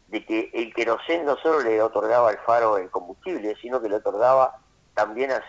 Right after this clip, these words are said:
esos primeros habitantes elementos fundamentales para su casa. Las latas del querosén abiertas, de excelente calidad, estoy hablando de cosas iraníes, rusas, indias, americanas,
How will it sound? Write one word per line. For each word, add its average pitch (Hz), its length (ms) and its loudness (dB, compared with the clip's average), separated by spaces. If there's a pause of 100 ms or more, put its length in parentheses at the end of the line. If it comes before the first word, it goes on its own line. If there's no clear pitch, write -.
esos 107 180 -8
primeros 113 440 -2
habitantes 120 640 -2 (420)
elementos 117 480 -2
fundamentales 113 600 -2
para 107 220 -2
su - 120 -14
casa. - 340 -6 (480)
Las 98 220 -2
latas 117 320 -2
del 101 120 -6
querosén 113 480 -2
abiertas, 113 640 0 (200)
de 82 100 -12
excelente 95 640 -4
calidad, 92 480 2
estoy 87 180 -6
hablando 78 280 -8
de 80 80 -12 (400)
cosas 95 380 -4
iraníes, 92 840 -4
rusas, 104 640 -2 (440)
indias, 98 640 -4 (880)
americanas, 101 840 -2